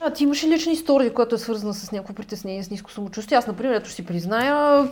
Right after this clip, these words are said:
всъщност като тинейджърка бях супер, а, затворена, издухана по отношение на това как изглеждам.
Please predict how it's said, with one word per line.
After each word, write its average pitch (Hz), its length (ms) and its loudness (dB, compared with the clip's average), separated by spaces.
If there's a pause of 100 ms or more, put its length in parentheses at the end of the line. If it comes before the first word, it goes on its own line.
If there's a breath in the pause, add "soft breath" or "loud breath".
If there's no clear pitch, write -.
(120)
всъщност 269 420 0
като - 180 -4
тинейджърка 226 520 2
бях 214 200 0
супер, 277 460 4 (240)
а, 254 440 0
затворена, 220 640 2
издухана 196 880 -2
по 196 60 -8
отношение 190 460 -8
на 185 140 -6
това 185 120 -6
как 180 240 -8
изглеждам. 160 520 -6